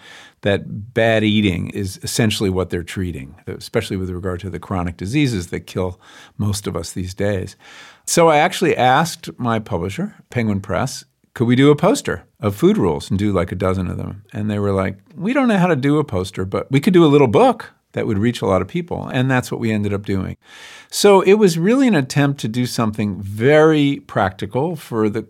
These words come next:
kind of person who wants to eat well but isn't gonna read a whole long book of nutrition science, and God forbid anyone would wanna do that, but wanted the bottom line on how to eat well if you're concerned about your health. So what is it like to record the audiobook?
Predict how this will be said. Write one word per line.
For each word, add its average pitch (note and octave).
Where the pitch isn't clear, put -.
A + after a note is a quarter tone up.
kind C#3
of E3+
person B2
who A#2
wants A#2
to C#3+
eat A2
well G2+
but G2
isn't C#3+
gonna C3
read A2
a F#2+
whole A2
long G#2
book G2+
of F#2+
nutrition G2+
science, G2
and F#2+
God G#2
forbid G2
anyone F#2
would F2+
wanna F2+
do F#2
that, F#2
but C#3
wanted E3
the A#2+
bottom B2+
line F2
on G#2
how G#2+
to G#2
eat G#2
well F#2+
if G2
you're G#2
concerned F#2+
about F2
your G2
health. F#2+
So F#3+
what F3
is A#3+
it G3+
like D#3+
to D3+
record A#2+
the A#2
audiobook? D#3